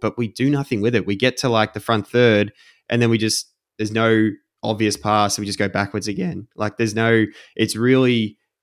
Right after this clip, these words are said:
and I think this is what Nu-, how Nuno likes to play. It's very pragmatic. It's very, like, keep the ball, keep safe, no,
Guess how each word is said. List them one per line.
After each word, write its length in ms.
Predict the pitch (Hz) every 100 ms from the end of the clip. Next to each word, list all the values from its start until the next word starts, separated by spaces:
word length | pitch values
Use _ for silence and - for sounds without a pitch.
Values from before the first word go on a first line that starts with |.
| _
and 100 | 120
I 80 | 120
think 140 | 127 117
this 100 | 104
is 80 | 101
what 160 | 104
Nu-, 160 | 101 104
how 100 | 104
Nuno 220 | 101 104
likes 160 | 95 98
to 60 | -
play. 180 | 110
It's 80 | 101
very 200 | 104 107
pragmatic. 560 | 95 107 98 101 98 95
It's 120 | 90
very, 240 | 104 101
like, 220 | 101 95 -
keep 200 | 120 104
the 60 |
ball, 280 | 95 107 104
keep 240 | - 101
safe, 380 | 98 110 101 95
no, 160 | 104